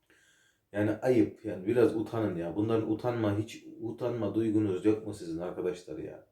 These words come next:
Utanın ya. Oradaki ka-, vallahi bazen diyorum, Allah'a şükür diyorum, böyle bizim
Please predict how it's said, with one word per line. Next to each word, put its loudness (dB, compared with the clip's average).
Utanın -2
ya. -10
Oradaki 4
ka-, 4
vallahi 6
bazen 2
diyorum, 4
Allah'a 4
şükür -2
diyorum, 2
böyle 8
bizim -4